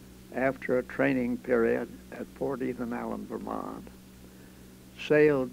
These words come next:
through the Atlantic, Mediterranean, and Suez Canal, stopping at Singapore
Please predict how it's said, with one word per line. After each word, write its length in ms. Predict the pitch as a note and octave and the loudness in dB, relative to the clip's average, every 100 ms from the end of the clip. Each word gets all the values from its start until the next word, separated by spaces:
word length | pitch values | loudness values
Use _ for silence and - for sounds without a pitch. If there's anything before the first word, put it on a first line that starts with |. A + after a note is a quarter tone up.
| - - - - - - - - - - | -10 -20 -20 -20 -20 -20 -20 -20 -20 -8
through 200 | - D3+ | 0 2
the 160 | C#3+ D3+ | 6 4
Atlantic, 680 | C#3+ - B2+ B2 C3+ - - - - - - - - - | 4 0 0 0 -4 -6 -14 -20 -20 -20 -20 -20 -20 -6
Mediterranean, 960 | B2 C#3 C3+ C3+ C#3 C#3 C3 B2+ B2+ B2+ | 2 4 2 2 2 2 2 0 -2 -4
and 160 | A#2+ | -8
Suez 540 | - D3 C#3+ C3+ C3 - | 0 4 4 4 2 -2
Canal, 560 | D3 B2+ B2 A#2 A2+ - - - - - - - - - - | -4 -4 -2 -6 -8 -14 -20 -20 -20 -20 -20 -20 -20 -16 -8
stopping 640 | - C3+ C3 A#2+ C3 C3+ - - - - - - - - - - - | 0 2 2 0 -6 -8 -14 -20 -20 -20 -20 -20 -20 -20 -20 -16 -10
at 220 | - - - - - - - - - - - - - - - - - - - | -6 -8 -10 -20 -20 -20 -20 -20 -20 -20 -20 -20 -20 -20 -20 -20 -20 -20 -14
Singapore 840 | - D3+ D3+ B2+ C#3+ A#2+ A#2 A#2+ | -2 0 2 0 2 2 2 -2